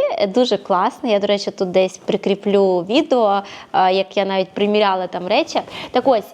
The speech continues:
і там навіть не було примірочної. А, це був, якби, шоурум з рейлами, нова колекція була представлена, були, е, печатні всякі матеріали: лукбук, лайншит, а, була там, е, зона,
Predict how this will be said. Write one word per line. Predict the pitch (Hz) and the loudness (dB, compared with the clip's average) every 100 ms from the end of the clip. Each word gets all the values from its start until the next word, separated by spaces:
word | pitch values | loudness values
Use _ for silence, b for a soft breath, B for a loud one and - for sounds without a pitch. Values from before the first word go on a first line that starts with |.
| - | -6
і | 247 254 254 | -2 -2 0
там | 311 359 233 | 0 2 2
навіть | 226 370 330 220 | 2 2 2 0
не | 226 | -2
було | 214 311 320 | 2 2 2
примірочної. | - 240 247 294 311 240 - 185 175 170 B B - | 0 -4 0 2 2 0 -4 -4 -4 -4 B B 2
А, | 202 196 | 2 2
це | 196 277 | 2 2
був, | 277 254 233 | 0 -2 0
якби, | 220 226 214 214 202 - - 113 202 | 0 0 2 2 2 0 -10 -4 -2
шоурум | - 277 311 415 440 254 | 2 4 4 4 2 2
з | 240 262 | 2 2
рейлами, | 226 214 233 269 277 285 302 B B - 220 | 4 2 2 0 -2 -4 -6 B B -2 0
нова | 220 254 302 302 | 2 2 0 -2
колекція | 247 196 190 - 233 | -2 -2 -4 -2 0
була | 214 233 | 2 0
представлена, | 233 233 - 226 226 214 202 | 0 -10 0 0 0 -4 -4
були, | 190 220 285 285 B - | 0 2 2 0 B -2
е, | 214 214 | 0 0
печатні | 247 - 262 269 240 | -2 0 0 0 -6
всякі | 226 - 233 233 233 | -6 0 -2 0 -4
матеріали: | 220 220 226 220 233 226 220 214 208 | -4 -2 -2 2 2 2 0 0 0
лукбук, | 220 208 196 226 226 226 | 0 -2 -2 0 0 0
лайншит, | 226 226 - 240 220 220 B B - | 0 0 0 0 0 -2 B B 0
а, | 202 196 196 | 2 2 0
була | 202 226 247 247 233 | 0 2 2 2 0
там, | 233 214 208 | -2 -6 -6
е, | 175 208 208 202 | -2 0 0 -2
зона, | 226 220 226 247 247 240 220 208 | -2 2 4 4 2 2 2 -2